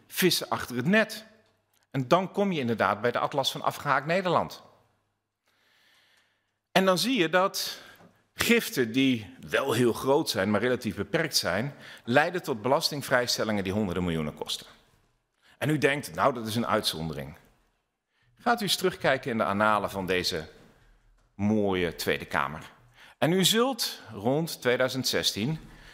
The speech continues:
de coco-affaire tegenkomen. U zult zien dat I N G namens de Nederlandse banken rechtstreeks de wetten schreef, waardoor zij een belastingvrijstelling van honderden miljoenen kregen.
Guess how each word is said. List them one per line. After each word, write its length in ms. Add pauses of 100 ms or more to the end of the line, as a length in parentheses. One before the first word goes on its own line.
(120)
de 160
coco-affaire 840
tegenkomen. 680 (1080)
U 100
zult 240
zien 360
dat 440
I 200
N 100
G 380
namens 480
de 60
Nederlandse 460
banken 460 (300)
rechtstreeks 720
de 100
wetten 280
schreef, 540 (1120)
waardoor 340
zij 120
een 80
belastingvrijstelling 920
van 140
honderden 420
miljoenen 360
kregen. 400